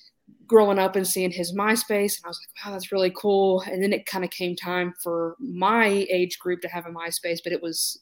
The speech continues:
already a downfall by then. But it's also kinda weird because the first internet that we had at my house was actually still dial-up internet because, you know, rural broadband. And, you know, as time progressed on, um, I've seen apps go through the highs and lows. Like,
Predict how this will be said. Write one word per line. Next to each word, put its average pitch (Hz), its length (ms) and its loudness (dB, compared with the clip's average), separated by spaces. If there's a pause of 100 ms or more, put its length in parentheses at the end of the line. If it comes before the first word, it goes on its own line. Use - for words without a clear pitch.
already 165 280 -6
a 160 60 -8
downfall 170 560 -2
by 160 220 -6
then. 156 220 -8 (340)
But 190 140 8
it's 190 140 4
also 233 220 6
kinda 190 220 0
weird 175 240 2
because 170 560 0 (580)
the 185 100 -6
first 202 300 4
internet 190 300 4
that 175 100 4
we 180 100 2
had 175 140 0
at 165 80 -2
my 220 180 4
house 185 360 -2
was 180 120 -4
actually 175 400 0
still 170 240 0
dial-up 170 420 -2
internet 175 380 0
because, 165 400 -6
you 170 80 -6
know, 165 200 -6 (480)
rural 165 240 -10
broadband. 190 520 2 (400)
And, 175 640 4 (280)
you 190 80 -2
know, 175 100 2
as 170 180 0
time 180 320 0 (140)
progressed 185 360 2
on, 185 360 6
um, 175 320 -2 (240)
I've 180 160 4
seen 190 200 2
apps 175 460 2
go 180 160 2
through 180 400 0
the 175 60 -2
highs 180 300 0
and 170 120 -4
lows. 208 400 2
Like, 165 260 -4